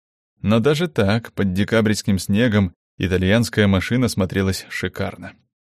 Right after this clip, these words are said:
Правда, едва нас заметил кто-то из соседей, Хельга тут же задрала нос. Ну, попыталась, за что тут же получила щелчок по нему, в прямом смысле этого слова.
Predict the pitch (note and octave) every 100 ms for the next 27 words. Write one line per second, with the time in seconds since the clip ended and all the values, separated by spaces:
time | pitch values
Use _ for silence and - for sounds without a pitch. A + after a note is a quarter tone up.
0 | _ _ A2+ B2+ G#2+ G#2+ G2+ C3 A#2+ G2+
1 | F#2 A2 A#2+ G2+ F#2+ - A2 G2+ G2 -
2 | G#2 G2 C#3+ D#3 C#3 G#2 _ _ _ _
3 | _ - A#2 C3 A2 G#2+ G#2 G#2+ F#2+ G2
4 | F2 G2 F#2+ G2 G2 F#2+ F#2+ G2 - -
5 | _ _ _ _ B2+ - - G#2 A#2 A2
6 | G2+ F#2+ G2 - - - - - F#2 F#2
7 | - F3 - D3+ C3+ D3 B2+ G#2 - C3+
8 | B2+ - A#2+ G#2 G#2 F#2+ - F#2+ F#2 E2+
9 | - _ _ - - G2+ F#2 A#2+ D#3 -
10 | G2 A#2+ - D#3 - G2+ G#2+ A#2+ - D2+
11 | E2 -